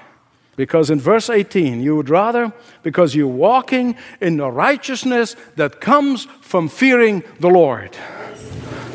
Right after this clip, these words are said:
To fear God is to know how to live in this world without self-righteousness and complacency on the one hand, nor ingratitude to God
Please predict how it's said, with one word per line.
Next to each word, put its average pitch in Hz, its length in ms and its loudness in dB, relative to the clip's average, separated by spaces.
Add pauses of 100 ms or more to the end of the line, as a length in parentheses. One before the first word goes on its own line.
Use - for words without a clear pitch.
(440)
To 180 100 2
fear 330 280 2
God 180 380 -2 (1080)
is 156 160 -4
to 160 100 -2
know 202 300 0
how 170 220 -2
to 160 160 -8
live 208 460 0
in 180 140 0
this 160 220 -4
world 147 640 0 (680)
without 240 520 0
self-righteousness 220 960 0
and 160 160 -4
complacency 190 880 -2
on 165 180 -2
the 143 80 -2
one 254 220 0
hand, 156 360 -2 (400)
nor 254 540 2 (160)
ingratitude 254 1200 0
to 233 80 -2
God 233 540 2